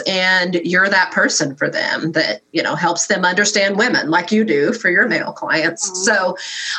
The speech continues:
Speaker 1: um, what, what do you think would be some important things for a woman who just wants to be a good friend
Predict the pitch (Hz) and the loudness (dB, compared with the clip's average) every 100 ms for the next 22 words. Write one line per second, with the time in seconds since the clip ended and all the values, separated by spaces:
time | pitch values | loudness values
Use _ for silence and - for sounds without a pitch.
0 | - 220 185 180 262 370 233 330 302 262 | -2 2 2 2 -2 0 0 2 2 0
1 | 240 214 208 214 202 180 190 - 208 202 | 0 0 0 0 2 0 0 -2 0 0
2 | 175 175 - 175 170 170 170 175 165 165 | 0 0 0 2 2 2 2 2 2 2
3 | 170 185 160 156 277 - 240 220 214 185 | 2 2 2 2 -2 0 0 0 0 0
4 | 180 175 175 160 - 180 190 185 208 208 | 0 2 0 -2 0 2 4 2 0 -4